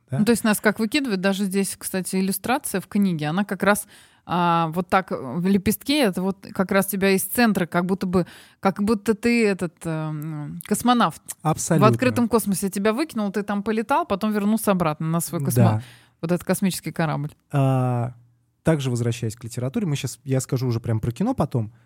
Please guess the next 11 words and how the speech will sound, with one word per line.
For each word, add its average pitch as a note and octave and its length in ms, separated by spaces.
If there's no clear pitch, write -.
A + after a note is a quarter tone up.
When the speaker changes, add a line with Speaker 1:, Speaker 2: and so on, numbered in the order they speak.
Speaker 1:
В B2 40
литературе C3+ 600
Дракула C3+ 400
Брэма G#2+ 280
Стокера. A2+ 500
Те, F3 160
кто C3+ 200
читал C3+ 380
книгу, F#3+ 360
знают, A#2 600
что B2 540